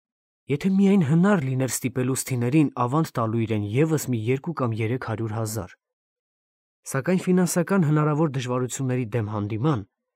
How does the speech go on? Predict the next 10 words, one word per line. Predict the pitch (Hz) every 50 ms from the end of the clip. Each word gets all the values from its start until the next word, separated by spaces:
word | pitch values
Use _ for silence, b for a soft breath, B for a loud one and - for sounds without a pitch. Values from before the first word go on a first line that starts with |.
| _ _ _ _ _ _ _ _ _
դա | 117 127 139
արդեն | 175 170 147 - 151 156 139
ոճրագործության | 120 127 127 - 143 131 120 127 131 120 - 139 127 - 147 147
կմոտենար։ | 135 113 104 98 95 - - 98 92 - - - - - _ _ _ _ _ _ _ _ _ _ _ _ _ _ _ _ _ _ _ _ _ _ _ _ _ -
Հիմա | 127 143 160
ամեն | 165 165 165 180 196 196 180
ինչ | 147 -
կախված | - - 127 117 - - 147 147 -
էր | 147 131 113
վաղվա | 107 113 107 98 98 98 107